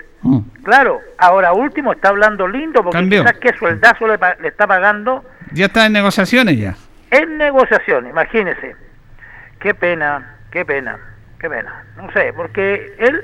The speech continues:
Speaker 2: él viene, todos lo conocemos. ¿Qué van a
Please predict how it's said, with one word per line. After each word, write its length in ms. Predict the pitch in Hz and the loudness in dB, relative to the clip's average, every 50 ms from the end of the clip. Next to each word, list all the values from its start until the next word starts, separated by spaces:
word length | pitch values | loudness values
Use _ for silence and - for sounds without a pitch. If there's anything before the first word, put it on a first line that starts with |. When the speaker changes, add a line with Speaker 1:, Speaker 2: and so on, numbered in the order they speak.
| - - | -2 0
Speaker 2:
él 160 | 233 262 254 | 0 0 0
viene, 440 | 247 247 262 285 285 262 226 196 160 156 - - - - - - - - - - - - | 0 -2 0 0 0 -2 -2 -4 -6 -8 -12 -16 -20 -20 -20 -20 -20 -20 -20 -18 -6 -2
todos 200 | 208 208 190 175 | 0 2 2 2
lo 100 | 175 170 | 2 2
conocemos. 640 | - 190 208 208 - 277 262 226 190 202 220 254 - - _ - _ _ _ _ - - - - - - - - _ - - - - - | 2 0 -2 0 2 2 2 2 2 -2 -6 -8 -12 -18 _ -20 _ _ _ _ -20 -20 -20 -20 -20 -20 -20 -20 _ -20 -20 -20 -12 -4
¿Qué 100 | - 311 | 0 2
van 160 | 339 330 285 | 2 2 0
a 120 | 240 185 | -2 -6